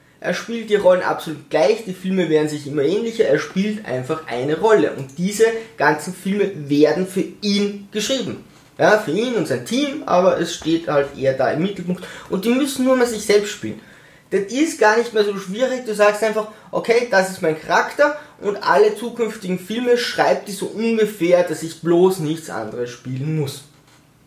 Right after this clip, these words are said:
Böse zu gut. In Fast and Furious ist das ja wirklich eine Farce. Eine Farce an sich. Also man sagt so, ja, gut, dann hat man am Anfang diese, diese Truppe, die sind böse.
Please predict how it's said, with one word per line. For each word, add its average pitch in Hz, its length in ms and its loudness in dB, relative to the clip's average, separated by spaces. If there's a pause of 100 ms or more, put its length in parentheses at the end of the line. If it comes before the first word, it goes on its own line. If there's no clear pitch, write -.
(360)
Böse 233 340 2
zu 202 140 -2
gut. 147 280 -4 (240)
In - 60 -10
Fast 220 340 2
and 233 100 0
Furious 208 360 4
ist 180 200 -4
das 170 100 -2
ja 156 160 2
wirklich 185 400 0 (180)
eine 143 180 2
Farce. - 640 0
Eine 135 120 -4
Farce 175 340 2
an 180 100 -2
sich. 208 300 -8 (180)
Also 180 220 -2
man 185 140 2
sagt 190 280 0
so, 220 220 2 (640)
ja, 185 280 2 (240)
gut, 220 180 -6 (160)
dann 160 220 2
hat 151 200 -2
man 160 240 2
am 156 120 -4
Anfang 156 320 -2
diese, 139 260 -6
diese 127 320 -10 (220)
Truppe, 214 480 0
die 165 60 -6
sind 151 220 2
böse. 170 460 4